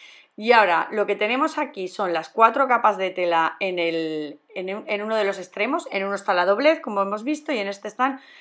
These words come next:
las cuatro capas de tela. Bueno, pues en este lado donde están las cuatro capas de tela,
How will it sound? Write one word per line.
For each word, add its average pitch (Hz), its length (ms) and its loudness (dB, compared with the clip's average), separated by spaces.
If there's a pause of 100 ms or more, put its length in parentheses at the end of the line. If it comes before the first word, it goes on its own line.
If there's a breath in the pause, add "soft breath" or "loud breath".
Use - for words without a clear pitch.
(120)
las 196 260 4
cuatro 196 320 0
capas 175 360 -2
de 151 420 -6
tela. - 300 -20 (340 soft breath)
Bueno, 160 300 -6
pues 190 320 -2
en 220 180 -2
este 302 240 0
lado 320 240 4
donde 190 220 -2
están 226 240 -6
las 240 120 -4
cuatro 180 320 -2
capas 254 280 0
de 294 100 -2
tela, 285 460 0